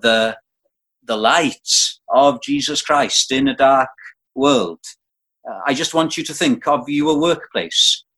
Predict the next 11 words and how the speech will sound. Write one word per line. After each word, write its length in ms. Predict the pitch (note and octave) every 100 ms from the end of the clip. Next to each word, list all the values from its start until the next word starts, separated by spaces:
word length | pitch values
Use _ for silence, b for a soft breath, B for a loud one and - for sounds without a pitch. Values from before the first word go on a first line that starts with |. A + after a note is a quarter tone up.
| -
of 140 | C#3
your 180 | C#3+ D3+
college, 420 | D3+ E3+ C3 G2
of 100 | A#2+
your 100 | C#3
school, 540 | C#3+ - F3 C3+ F2 - _ -
of 140 | C#3 D3
your 160 | D#3+
community. 800 | D#3 D#3 E3+ E3 A#2+ A2 E2+ - _ _ _ _ _ _ _ _ _ _ _ - _ _ _ _ _ _ _ _
Verse 240 | C3+ D3 -
five, 420 | D#3+ D#3 C#3+